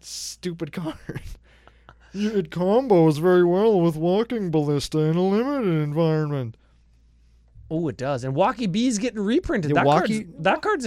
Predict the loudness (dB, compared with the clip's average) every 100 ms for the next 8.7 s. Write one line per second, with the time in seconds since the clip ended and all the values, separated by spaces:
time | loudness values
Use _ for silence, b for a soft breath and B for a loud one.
0 | -4 -4 -4 -8 -8 -8 -8 -16 -14 -8
1 | -8 -8 -10 -8 -8 -8 -10 -12 -10 -10
2 | -10 -14 -18 -20 -20 -20 -20 -20 -20 -20
3 | -20 -20 -20 -20 -20 _ _ -12 -6 -4
4 | -4 -2 0 0 -2 -2 -2 -2 -2 0
5 | 0 -4 2 6 6 4 b b b b
6 | b b b -10 -4 -2 0 2 2 2
7 | -2 -6 -2 4 4 4 -4 -6 -6 -6
8 | -4 -4 2 2 2 2 0